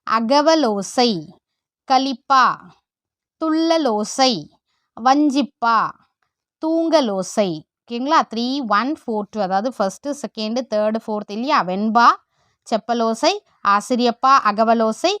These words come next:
கலிப்பா, துள்ளலோசை, வஞ்சிப்பா, தூங்கலோசை. அடுத்தது சிறுவினா. இருவகை அசைகளையும் விளக்குக.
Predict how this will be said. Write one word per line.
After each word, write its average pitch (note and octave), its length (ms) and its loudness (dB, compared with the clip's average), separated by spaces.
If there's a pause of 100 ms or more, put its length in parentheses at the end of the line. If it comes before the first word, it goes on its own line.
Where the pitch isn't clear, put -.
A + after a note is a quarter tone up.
கலிப்பா, A3+ 760 -2
துள்ளலோசை, A3+ 720 -2
வஞ்சிப்பா, A3 580 0 (840)
தூங்கலோசை. A3+ 640 0 (640)
அடுத்தது C#4+ 600 -2
சிறுவினா. A3+ 380 2 (600)
இருவகை F4+ 760 2
அசைகளையும் B3+ 760 2
விளக்குக. G#3 720 2